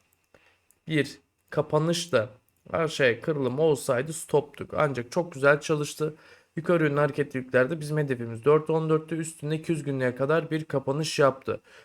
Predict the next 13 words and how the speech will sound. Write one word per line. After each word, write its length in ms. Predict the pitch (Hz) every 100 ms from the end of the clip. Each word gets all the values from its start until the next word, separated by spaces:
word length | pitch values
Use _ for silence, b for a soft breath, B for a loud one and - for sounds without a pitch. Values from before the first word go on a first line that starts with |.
| _
Şu 220 | - 185
görüntüde 520 | 185 175 170 170 170
Sasa 560 | 160 175 170 165 165 160
tekrardan 640 | - 170 170 165 160 156 160
momentum 640 | 156 147 165 160 156 151 143
gücünü 460 | 143 139 156 156 156 -
tamamıyla 760 | 143 151 156 160 160 143 139 143
teknik 420 | - 131 - 165
açıdan 380 | 156 - 147 151 -
eline 320 | 135 147 139
almış 520 | 135 131 160 160 -
bulunmakta. 720 | 135 143 147 143 139 139 135 143 B B B B B -
Şirket 800 | - 156 - 175 175 - -